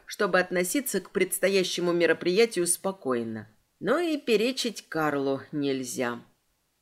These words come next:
Платье льнет к телу, переливаясь всеми оттенками ночи. Замечательно. Карл ловко защелкивает замок ожерелья.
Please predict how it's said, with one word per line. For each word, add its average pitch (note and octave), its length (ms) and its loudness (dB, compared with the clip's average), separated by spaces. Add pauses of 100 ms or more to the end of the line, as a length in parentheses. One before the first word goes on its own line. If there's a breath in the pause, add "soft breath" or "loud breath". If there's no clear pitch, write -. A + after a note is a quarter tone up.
(280)
Платье F4 420 4
льнет C4 400 4
к - 140 -18
телу, D#3 400 4
переливаясь A3 680 0
всеми D#4 360 2
оттенками G3+ 800 2
ночи. C#3 640 -2 (520)
Замечательно. D3+ 1500 4 (400)
Карл E4 320 4
ловко D#4+ 400 0
защелкивает A#3+ 800 4
замок F3 360 4
ожерелья. B2 720 0